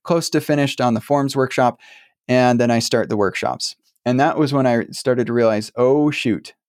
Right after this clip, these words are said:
I am in huge trouble," because I have to not only deliver two workshops a week,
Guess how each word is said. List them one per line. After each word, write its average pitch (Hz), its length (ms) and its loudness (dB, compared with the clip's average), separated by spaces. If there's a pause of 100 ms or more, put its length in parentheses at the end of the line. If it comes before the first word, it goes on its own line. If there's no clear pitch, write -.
(200)
I 131 140 0
am 139 160 2
in 80 160 -4
huge 131 560 -2
trouble," 71 360 -4 (460)
because 120 760 0
I 139 120 2
have 160 180 2
to - 80 -4
not 131 200 2
only 143 240 0
deliver 117 420 0
two 170 220 -2
workshops 139 520 -2
a 104 60 0
week, 110 420 -2